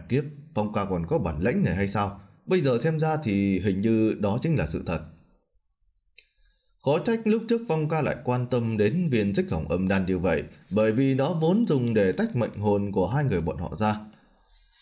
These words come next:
Nhưng từ những gì anh ta nói, xem ra có vẻ bây giờ hai người bọn họ vẫn chưa thể hoàn toàn tách ra,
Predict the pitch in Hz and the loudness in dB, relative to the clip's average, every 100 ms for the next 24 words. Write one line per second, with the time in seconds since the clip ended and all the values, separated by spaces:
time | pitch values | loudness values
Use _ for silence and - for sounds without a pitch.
0 | - _ _ _ - 226 220 165 147 220 | -20 _ _ _ 0 0 4 4 4 2
1 | 208 143 135 180 180 165 147 165 247 - | 2 2 2 0 0 2 2 0 -2 0
2 | 151 147 147 143 143 196 92 107 123 104 | 0 2 2 2 0 0 0 2 0 2
3 | 90 92 127 104 87 80 78 90 82 82 | 0 0 -2 0 0 -2 -2 -4 -4 -2
4 | 113 185 196 190 180 87 85 85 95 98 | 0 2 2 2 2 0 0 0 -2 0
5 | 95 98 180 131 120 | -2 -2 -2 0 0